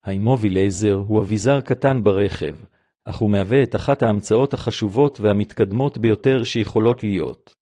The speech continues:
האימובילייזר הוא בעצם אחראי על מערכת אשר תפקידה להשבית את המנוע במידה והוא מזהה שלא מניעים את הרכב במפתח המקורי שלו.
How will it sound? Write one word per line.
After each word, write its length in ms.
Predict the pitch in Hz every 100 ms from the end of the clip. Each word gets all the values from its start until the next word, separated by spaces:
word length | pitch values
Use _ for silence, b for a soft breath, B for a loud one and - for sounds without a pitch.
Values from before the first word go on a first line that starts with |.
| _ _ _ _ _ _ _ _ -
האימובילייזר 920 | 98 98 127 113 92 98 98 98 95
הוא 220 | 98 101
בעצם 420 | 104 135 143 113
אחראי 320 | 107 117 135
על 80 | 123
מערכת 500 | 98 101 135 - 123
אשר 240 | 98 135
תפקידה 520 | 123 - - 104 117 127
להשבית 480 | 107 - 120 139
את 100 | 123
המנוע 440 | 110 98 98 123 123
במידה 500 | 101 95 98 107 117
והוא 200 | 101 107
מזהה 380 | 98 87 101 135
שלא 340 | - 104 127
מניעים 380 | 135 110 107 127
את 120 | 113
הרכב 460 | 104 120 135 110 98
במפתח 540 | 98 101 98 - 143 -
המקורי 440 | 110 98 113 110 104
שלו. 420 | - 85 62